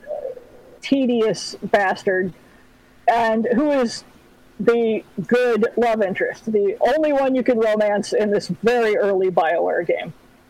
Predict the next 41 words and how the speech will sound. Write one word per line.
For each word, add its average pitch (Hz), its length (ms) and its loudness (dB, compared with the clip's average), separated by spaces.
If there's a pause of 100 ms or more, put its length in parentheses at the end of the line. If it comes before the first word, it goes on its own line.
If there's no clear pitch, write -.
(360)
And 208 580 0 (140)
I 220 200 2
hated 254 420 0
him 226 320 2
so 240 300 2
much 220 520 0
that 196 260 0
I 202 140 2
was 208 280 -2
like, 208 380 0 (680)
"Fuck 233 220 2
you, 262 120 2
Casimir, 208 720 2 (100)
I'm 220 200 4
gonna 226 180 2
write 208 220 2
a 208 40 0
paladin 208 440 2
romance 190 560 0
that 208 140 0
doesn't 196 320 0
suck." - 420 2
But 254 160 4
because 311 220 4
I 359 100 4
didn't 359 180 0
know 320 160 2
how 285 100 2
to 247 100 2
write 202 180 2
a 175 80 2
romance, 262 680 2 (500)
I 247 380 4
wrote 240 500 2
this, - 500 0 (100)
you 254 140 2
know, 214 480 0 (100)
fantasy 269 460 2
novel 220 600 2
that, 220 460 0
uh, 208 400 2